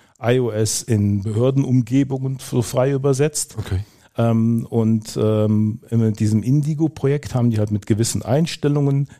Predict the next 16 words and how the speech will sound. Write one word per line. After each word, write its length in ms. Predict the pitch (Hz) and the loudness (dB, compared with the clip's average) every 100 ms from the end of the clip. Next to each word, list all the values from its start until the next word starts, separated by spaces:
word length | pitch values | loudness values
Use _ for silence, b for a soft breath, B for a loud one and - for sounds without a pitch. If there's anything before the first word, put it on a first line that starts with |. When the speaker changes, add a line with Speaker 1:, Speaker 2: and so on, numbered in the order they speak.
| - | -2
Speaker 1:
mit 180 | 123 | 0
einer 100 | 117 | 2
gewissen 500 | 104 104 113 120 135 | 2 0 0 2 2
M-D-M-Infrastruktur, 1700 | 120 117 123 113 113 143 143 156 151 - 139 - - 135 - - 143 | 2 2 2 0 0 0 0 -2 -2 -6 -8 -8 -12 -12 -12 -6 -4
die 160 | 127 135 | 0 0
im 100 | 131 | 2
Hintergrund 640 | 139 131 120 123 131 - | 2 0 -2 0 0 0
ist, 400 | 135 135 - - B B B _ | 0 0 -4 -10 B B B _
ähm, 420 | 117 117 113 113 117 B B | 0 2 2 2 -2 B B
haben 220 | - 123 | -2 0
die 160 | 123 117 | 0 0
eben 220 | 113 110 | 0 0
halt 280 | 107 107 - | 2 0 -2
die 60 | 117 | -4
Verschlussdaten 720 | 120 - 120 - 95 - 98 | -2 -2 -2 0 -2 -2 -6
erlaubt. 560 | - - - - - | -8 -12 -12 -16 -20